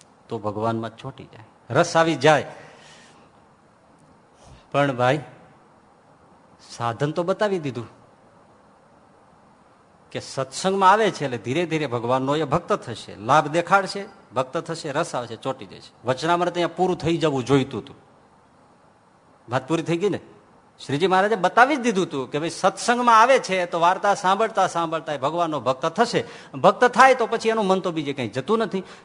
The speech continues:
છતાં પણ બ્રહ્માનંદ સ્વામી ફરીથી પૂછ્યું, "હવે સમજજો, નહીંતર વચનામૃત પૂરું થઈ જવું જોઈએ, સત્સંગથી થઈ જાય છે બધું." તોય બ્રહ્માનંદ સ્વામીએ પૂછ્યું કે, "હે મહારાજ, એવી રીતે ભગવાનમાં વૃત્તિ રહેવાનું સાધન શું છે? આગળ નથી બતાવ્યું?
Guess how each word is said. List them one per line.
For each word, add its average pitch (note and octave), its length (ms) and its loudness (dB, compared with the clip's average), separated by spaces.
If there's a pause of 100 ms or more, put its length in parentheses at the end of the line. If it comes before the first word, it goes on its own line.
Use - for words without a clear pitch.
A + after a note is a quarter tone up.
(140)
છતાં C4+ 340 10
પણ D4+ 180 8
બ્રહ્માનંદ A#3+ 520 4
સ્વામી G3+ 280 -2
ફરીથી F#3+ 300 0
પૂછ્યું, D#3+ 400 -8 (1400)
"હવે F3 220 0
સમજજો, D3 460 -6 (920)
નહીંતર D#3 220 -4
વચનામૃત G#3+ 420 0
પૂરું C4+ 180 -2
થઈ G3+ 140 2
જવું D3+ 260 -4
જોઈએ, G2 280 -10 (1300)
સત્સંગથી G3+ 440 -6
થઈ A3+ 180 0
જાય A3+ 180 0
છે D3 100 -6
બધું." G#2 440 -12 (960)
તોય C#3 280 0
બ્રહ્માનંદ E3+ 500 0
સ્વામીએ C3 260 -8
પૂછ્યું A#2 440 -10
કે, G#2 60 -8
"હે A#2+ 60 -2
મહારાજ, A#2 380 -4 (580)
એવી A2+ 240 -4
રીતે E3 200 -2
ભગવાનમાં C#3+ 500 0
વૃત્તિ C3 340 -6
રહેવાનું C3+ 320 -6
સાધન G#2 540 -6
શું C#3 280 -8
છે? G2+ 300 -16
આગળ C3+ 220 0
નથી D3+ 220 -2
બતાવ્યું? E3+ 360 -2